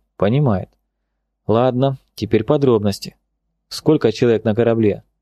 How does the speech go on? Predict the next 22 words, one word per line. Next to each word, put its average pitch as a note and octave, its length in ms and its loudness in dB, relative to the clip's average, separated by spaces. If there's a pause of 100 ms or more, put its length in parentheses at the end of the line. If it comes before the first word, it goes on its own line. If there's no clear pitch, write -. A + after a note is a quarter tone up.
(760)
Он A2 160 0
смотрит B2+ 440 -2
на A#2 40 2
меня, G#2 380 0 (380)
по A#2 100 0
глазам A#2+ 380 0
не B2 100 0
поймешь B2+ 400 0
даже, G#2+ 360 -2 (200)
слышал C#3 400 -2
ли A#2+ 120 2
он A#2 120 2
вообще, B2 360 0
о A#2+ 40 0
чем A2+ 240 -2
я G#2+ 80 4
его G#2 160 2
спросил. A#2 500 -2 (840)
Сколько - 560 -2
людей A#2+ 320 2
на A2 140 -2
судне? G#2+ 440 -2